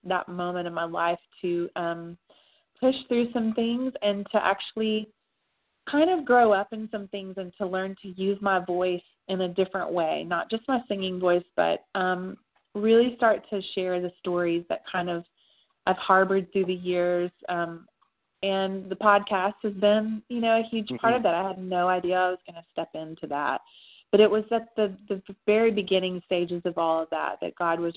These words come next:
Speaker 1: really just asking me to push through and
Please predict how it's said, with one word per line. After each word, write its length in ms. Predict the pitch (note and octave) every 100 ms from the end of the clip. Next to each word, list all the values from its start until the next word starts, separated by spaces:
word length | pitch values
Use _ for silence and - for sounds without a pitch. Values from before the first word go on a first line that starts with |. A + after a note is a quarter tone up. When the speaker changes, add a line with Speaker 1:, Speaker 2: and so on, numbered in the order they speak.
| E3+
Speaker 1:
really 400 | F3+ F3+ F3+ F3
just 160 | F3 -
asking 460 | E3+ - - E3+
me 320 | D#3+ D#3+ D#3+ E3+ -
to 280 | E3+ E3 E3+ - - - - - - _ _ - -
push 160 | C4 C4+ -
through 540 | B3 B3+ A3 F#3+ G3 F#3+ _ -
and 520 | G3+ F#3+ F#3+ G3